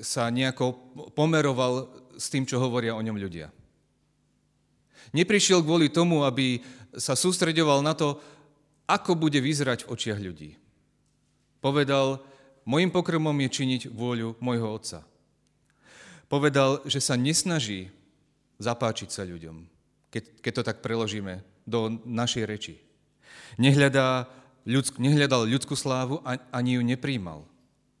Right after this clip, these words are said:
Aj keď určite mnohí z nich mu veľmi peknými slovami sa snažili oceniť to, čo urobil. Ale on túto slávu,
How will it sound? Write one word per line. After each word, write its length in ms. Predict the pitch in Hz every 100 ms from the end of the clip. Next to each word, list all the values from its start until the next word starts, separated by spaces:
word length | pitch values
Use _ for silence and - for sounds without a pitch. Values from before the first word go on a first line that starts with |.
| _ _ _ _
Aj 160 | 117
keď 320 | 127 135 - - - _ -
určite 320 | 135 147 139
mnohí 320 | 143 156 147
z 80 | 131
nich 160 | 147
mu 320 | 131 131 123 - - - 107
veľmi 400 | 147 170 151 147
peknými 400 | 147 135 139 131
slovami 480 | - 123 123 117 113
sa 160 | 110
snažili 640 | 104 113 107 113 107 107 101 - _ _ _ _
oceniť 560 | - 151 160 147 131 -
to, 60 | 120
čo 140 | 113 107
urobil. 480 | 107 101 85 80 80 _ _ _ _
Ale 160 | 117
on 160 | 123 131 123 -
túto 320 | 147 175 123
slávu, 560 | - 110 113 98 82